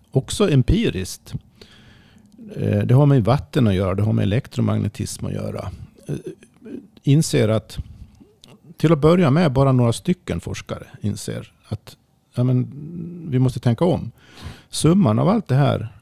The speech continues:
ja, vad jag skulle säga, apropå de andra forskningsfälten, d-, de stöter på precis samma sak egentligen inom sina områden som, eh, vad ska vi kalla det, kroppsforskningen gör i förhållande till,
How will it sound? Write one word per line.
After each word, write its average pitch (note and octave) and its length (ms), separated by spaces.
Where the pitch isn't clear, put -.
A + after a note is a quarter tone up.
ja, D3 200
vad A2 80
jag B2+ 80
skulle C3 180
säga, B2+ 240
apropå B2 480
de B2 140
andra C3 240
forskningsfälten, - 1300
d-, B2+ 280
de D3+ 340
stöter D#3 340
på C3+ 160
precis B2 240
samma B2 200
sak - 360
egentligen G#2 380
inom G#2+ 120
sina B2 200
områden A#2+ 460
som, G2+ 280
eh, G2+ 440
vad A2 220
ska G#2+ 100
vi G#2+ 60
kalla A2 200
det, E2+ 100
kroppsforskningen - 960
gör A2 280
i G#2 60
förhållande G#2 520
till, G#2+ 340